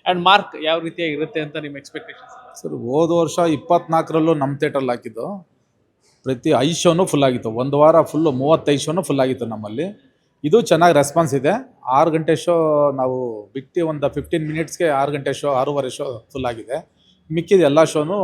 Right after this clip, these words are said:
Speaker 2: almost ಎಲ್ಲ ಫುಲ್ ಇದೆ. ಒಂದು ಫ್ರಂಟ್ ಲೈನ್ ಒಂದು ನೂರ ಟಿಕೆಟ್, ಒಂದು ಐವತ್ತು ಇಪ್ಪತ್ತು ಟಿಕೆಟ್ ಇದೆ. ಅದು ಇನ್ನೇನು ಇವತ್ತೆಲ್ಲ ಫುಲ್ ಆಗ್ಬಿಡುತ್ತೆ. Almost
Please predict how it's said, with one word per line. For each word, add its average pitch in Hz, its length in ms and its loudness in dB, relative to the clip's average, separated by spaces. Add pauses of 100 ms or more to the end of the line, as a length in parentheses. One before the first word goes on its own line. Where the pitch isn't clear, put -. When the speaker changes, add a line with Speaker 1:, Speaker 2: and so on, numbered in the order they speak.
(160)
Speaker 2:
almost 147 400 -2
ಎಲ್ಲ 139 160 2
ಫುಲ್ 135 240 -4
ಇದೆ. 139 340 -6 (480)
ಒಂದು 165 220 0 (520)
ಫ್ರಂಟ್ 185 280 0
ಲೈನ್ 196 220 6
ಒಂದು 156 480 4
ನೂರ 175 260 6
ಟಿಕೆಟ್, 175 380 0
ಒಂದು 160 180 4
ಐವತ್ತು 160 280 2
ಇಪ್ಪತ್ತು 143 200 2
ಟಿಕೆಟ್ 151 240 -4
ಇದೆ. 135 420 -4 (340)
ಅದು 185 200 2
ಇನ್ನೇನು 196 380 2
ಇವತ್ತೆಲ್ಲ 180 380 8
ಫುಲ್ 143 240 2
ಆಗ್ಬಿಡುತ್ತೆ. 120 420 2
Almost 165 220 0